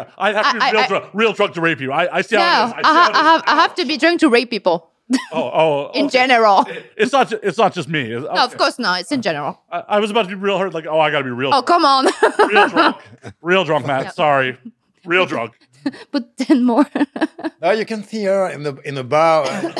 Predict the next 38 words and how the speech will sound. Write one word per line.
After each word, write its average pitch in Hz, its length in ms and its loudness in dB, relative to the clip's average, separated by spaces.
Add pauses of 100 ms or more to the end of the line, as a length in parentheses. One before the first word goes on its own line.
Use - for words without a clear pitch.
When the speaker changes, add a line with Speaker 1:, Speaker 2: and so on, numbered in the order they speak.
(100)
Speaker 3:
or 143 120 -8
in 156 180 -12
the 143 100 -8
party. 175 640 -2
When 147 220 -14
she 156 160 -12
has 139 160 -6
her, 139 60 -10
f-, - 260 -14
her 135 80 -8
first 151 320 -8
drink, 151 200 -8
she - 40 -20
starts 127 260 -10
to, 165 100 -20
she - 140 -20
starts 117 300 -16
to 123 80 -14
load, 127 400 -6
blah, 113 120 -10
blah, 104 160 -14
blah, 131 340 -8
and 120 120 -12
then, 110 100 -16
uh, 120 320 -16 (320)
she - 80 -20
starts 127 220 -12
to, 113 220 -12
to 107 160 -20
socialize. 120 680 -8 (580)
And 131 300 -10
when 151 160 -8
she 143 120 -10
have 131 120 -6
two, 165 200 -2
three, 160 420 -6
four 156 380 -6
drinks, 160 460 -6